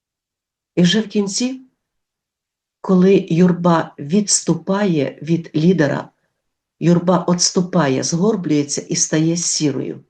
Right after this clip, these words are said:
Він: "Я вам знайшов дорогу,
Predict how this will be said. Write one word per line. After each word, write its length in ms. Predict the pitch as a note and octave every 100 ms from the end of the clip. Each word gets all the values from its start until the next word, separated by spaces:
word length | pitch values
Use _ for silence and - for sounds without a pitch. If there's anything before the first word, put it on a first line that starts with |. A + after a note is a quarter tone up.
| _ _ _ _ _ _ _ _ _ _ _ -
Він: 420 | D3 E3 B2+ C3 _ _ _ _ _ _
"Я 600 | D3+ D#3+ F#3+ G3 F#3+ F#3+ -
вам 540 | D#3+ F3+ F#3+ F#3+ -
знайшов 580 | - F#3 E3+ - F#3+ F#3
дорогу, 600 | F3 E3+ F#3+ G3+ D#3 -